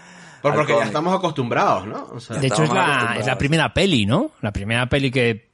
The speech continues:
Speaker 3: de superhéroes es en, en cuanto a grupo, mar-, de Marvel, ¿no?
Speaker 2: Sí.
Speaker 3: Por mucho que
Speaker 1: Sí,
Speaker 3: estuvo Blade
Speaker 1: sí.
Speaker 3: antes, pero es la primera, la que marca un poco el origen de dónde estamos
Speaker 2: Sí,
Speaker 3: hoy
Speaker 2: porque
Speaker 3: día.
Speaker 2: Blade
Speaker 3: Sería.
Speaker 2: te dicen que no es un cómic y no, y, o sea, no tienes por qué saber ni que es un cómic. Es una peli de vampiros ahí medio de acción y tal, pero esto
Speaker 3: Claro.
Speaker 2: ya es
Speaker 3: Medio
Speaker 2: evidentemente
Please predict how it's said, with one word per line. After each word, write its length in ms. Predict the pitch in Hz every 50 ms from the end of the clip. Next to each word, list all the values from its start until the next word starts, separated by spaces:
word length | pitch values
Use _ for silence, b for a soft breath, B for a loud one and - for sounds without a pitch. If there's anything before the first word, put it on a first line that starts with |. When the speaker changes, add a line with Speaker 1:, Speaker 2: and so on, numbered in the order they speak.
| - _
Speaker 3:
de 140 | _ 120 123
superhéroes 600 | - 123 - 120 113 117 120 127 127 127 123 117
es 140 | 113 113 110
en, 180 | 123 120 113
en 120 | 120 113 113
cuanto 240 | 107 120 113 - 117
a 60 | -
grupo, 500 | 123 135 151 156 156 147 123 139 135 123
mar-, 320 | 120 123 127 139 135 131 127
de 140 | 117 113
Marvel, 560 | 113 127 151 160 147 131 131 120 120 120 120 113 113
¿no? 180 | - - 135 139
Speaker 2:
Sí. 60 | 143 -
Speaker 3:
Por 100 | - 113
mucho 200 | 123 - - 143
que 60 | 139
Speaker 1:
Sí, 80 | - 147
Speaker 3:
estuvo 100 | 151 147
Blade 200 | 139 143 143 135
Speaker 1:
sí. 60 | 139
Speaker 3:
antes, 540 | 139 151 165 165 196 220 240 - - - - -
pero 100 | 117 107
es 60 | 110
la 120 | 127 147 139
primera, 340 | - 113 113 156 180 147 110
la 120 | 107 107
que 120 | 98 120
marca 240 | 120 127 131 123 147
un 80 | 139 127
poco 400 | - 139 123 - 135 127 123 117
el 100 | 117 117
origen 540 | 117 120 135 - - 131 120 120 117 87 - - -
de 120 | - 113
dónde 160 | 117 120 127 123
estamos 240 | - 131 127 190
Speaker 2:
Sí, 60 | 202 151
Speaker 3:
hoy 60 | 110
Speaker 2:
porque 140 | 147 175 117
Speaker 3:
día. 80 | 113
Speaker 2:
Blade 300 | 110 104 123 127 135 143
Speaker 3:
Sería. 320 | - 107 139 170 - - -
Speaker 2:
te 140 | - 156 156
dicen 260 | 165 165 170 196 196
que 140 | 196 202 165
no 100 | 151 143
es 80 | 147
un 80 | 160 165
cómic 560 | 165 - 180 175 190 208 220 220 214 - - -
y 100 | 156 139
no, 220 | 123 120 113 101 - - -
y, 60 | 104
o 40 | 101
sea, 120 | - 131 127
no 200 | 110 92 92 -
tienes 160 | - 131 135
por 100 | 170 165
qué 100 | - 123
saber 220 | - 131 120 123 139
ni 100 | 156 -
que 100 | - 117
es 40 |
un 80 | 123 131
cómic. 360 | 135 - 98 113 127 110 - -
Es 100 | 98 98
una 220 | 104 117 120 -
peli 140 | 127 127 139
de 60 | 139
vampiros 440 | 123 104 98 - 123 123 131 135 135
ahí 240 | 120 113 110 117 123
medio 280 | 143 139 123 113 104
de 80 | 101 95
acción 400 | 98 - - - 120 120 113 113
y 60 | 107
tal, 300 | - 123 123 117 87 -
pero 160 | - 95 101 110
esto 140 | 104 107
Speaker 3:
Claro. 120 | 104 120 120
Speaker 2:
ya 300 | 120 117 117 117 117 123
es 100 | 120 117 135
Speaker 3:
Medio 100 | 123 120
Speaker 2:
evidentemente 360 | 110 101 107 104 98 95 98